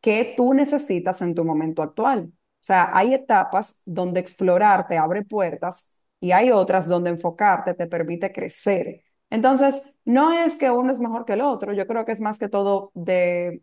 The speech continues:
la intención, del momento en el que te encuentres, que esté alineado con tu plan de vida y que te acerque a la vida que tú quieres construir. Esa respuesta ya variará según la vida de cada quien. Así que lo que está sobre la mesa yo creo que debería ser,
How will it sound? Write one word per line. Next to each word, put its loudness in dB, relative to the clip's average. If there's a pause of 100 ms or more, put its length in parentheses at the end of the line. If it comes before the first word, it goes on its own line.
(120)
la -2
intención, 0
del 0
momento -2
en -8
el -10
que -6
te -8
encuentres, -2
que -4
esté 0
alineado 0
con -6
tu -8
plan -2
de 0
vida 0 (260)
y -4
que 2
te -2
acerque 0
a 4
la 6
vida -4
que -8
tú -10
quieres -2
construir. -2 (120)
Esa 0
respuesta 0
ya 2
variará 0
según -4
la 0
vida -2
de -4
cada -2
quien. -12 (360)
Así -2
que 0 (480)
lo 4
que 2
está 2
sobre 2
la 4
mesa -4
yo -2
creo -2
que 0
debería 2
ser, -10